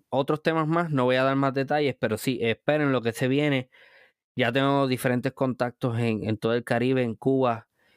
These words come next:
en República Dominicana, en Nicaragua, en Panamá, Costa Rica, Belice. Eh, así que por ahí hay ba-, bastante contenido caribeño como tal,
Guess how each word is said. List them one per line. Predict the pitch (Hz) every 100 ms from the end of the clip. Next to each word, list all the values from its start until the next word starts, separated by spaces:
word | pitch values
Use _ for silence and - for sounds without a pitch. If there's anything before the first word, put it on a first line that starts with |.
| _
en | - 107 101 101
República | 107 104 117 120
Dominicana, | 117 113 110 107 120 123 113 107 _ _ _ _ -
en | 107 107
Nicaragua, | 104 101 101 120 120 117
en | 104
Panamá, | - 101 104 120
Costa | - 117 -
Rica, | 107 123 120 107
Belice. | 101 208 131 - 113 101 _ _ _ _ _ _ _ _ -
Eh, | 95 78 67 -
así | - - 135
que | 135 131 107 - -
por | 117
ahí | 110 107 120
hay | 135 143 -
ba-, | 117 110
bastante | - 113 - 123 131 123
contenido | - 127 117 117 123 131
caribeño | - 117 117 117 127 127 113 104
como | 110 104 101
tal, | - 107